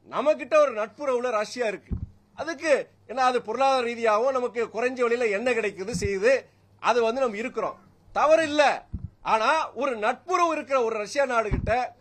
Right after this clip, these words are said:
நம்ம ஒரு ஒன்றிய அரசு கண்டிப்பா இது போன்ற இதில் ஈடுபடக்கூடாதுன்னு கண்டிப்பா அது வற்புறுத்தணும், வற்புறுத்திருக்கிறாங்க, வற்புறுத்திருக்கிறாங்க. இதுக்கு முன்னாடி நம்ம வெளியுறவுத்துறை அமைச்சகத்திலிருந்து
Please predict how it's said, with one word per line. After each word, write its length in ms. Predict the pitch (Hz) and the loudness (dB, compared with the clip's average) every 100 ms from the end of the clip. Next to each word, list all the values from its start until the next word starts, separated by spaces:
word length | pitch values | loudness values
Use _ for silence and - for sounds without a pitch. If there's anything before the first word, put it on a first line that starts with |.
| _ _ _ | _ _ _
நம்ம 340 | 139 240 294 | -6 -2 4
ஒரு 160 | 269 208 | 2 2
ஒன்றிய 380 | 214 262 277 247 | -2 -4 -2 -2
அரசு 380 | 208 - 254 - | -2 -6 -6 -2
கண்டிப்பா 500 | 214 247 262 285 214 | -2 -2 2 4 4
இது 260 | 170 220 | 0 -8
போன்ற 360 | 262 294 277 240 | 2 2 2 -4
இதில் 200 | 226 202 | -6 -8
ஈடுபடக்கூடாதுன்னு 840 | 240 262 233 220 208 190 208 254 | -4 -2 -2 -2 -2 -2 -4 -8
கண்டிப்பா 500 | 190 196 220 233 175 - _ | -8 -8 0 0 0 -8 _
அது 300 | 175 175 202 | -6 0 -2
வற்புறுத்தணும், 500 | - 262 208 233 220 | -2 -6 -4 -4 -2
வற்புறுத்திருக்கிறாங்க, 840 | 226 - 302 311 247 277 302 277 208 - - _ _ - 151 | -4 -6 -6 -6 4 6 6 4 0 -6 -14 _ _ -18 -8
வற்புறுத்திருக்கிறாங்க. 760 | 190 247 226 247 208 233 220 | -8 -6 -8 -8 0 2 2
இதுக்கு 240 | 262 247 226 | 0 -2 -6
முன்னாடி 340 | 226 262 262 | -2 0 2
நம்ம 280 | 247 220 202 | 0 -2 -2
வெளியுறவுத்துறை 340 | 240 247 240 | 0 0 0
அமைச்சகத்திலிருந்து 760 | 220 220 233 214 208 220 285 254 | -2 -2 -4 -6 -6 -2 2 2